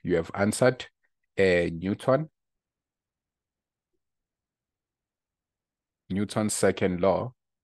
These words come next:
And then number two, you will answer V P M, vertical projectile motion.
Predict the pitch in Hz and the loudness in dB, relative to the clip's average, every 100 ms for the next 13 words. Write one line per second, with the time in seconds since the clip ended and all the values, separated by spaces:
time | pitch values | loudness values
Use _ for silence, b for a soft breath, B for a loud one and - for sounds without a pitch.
0 | _ _ _ _ _ - 90 87 87 85 | _ _ _ _ _ -10 -2 -2 0 -4
1 | 82 82 - - 127 107 131 _ _ _ | -4 -6 -6 2 4 4 0 _ _ _
2 | _ _ - 87 87 82 - 98 - 120 | _ _ -4 0 0 0 0 0 2 0
3 | 135 _ _ _ 87 82 90 92 90 - | 0 _ _ _ -16 -8 -4 -2 -4 -4
4 | - 92 - 92 87 92 90 85 - 92 | 0 0 0 -2 -4 -12 -4 -2 -2 -4
5 | 92 87 - 82 80 80 - 82 78 73 | -2 -4 -2 -4 -4 -6 -4 -4 -4 -8
6 | - - | -8 -10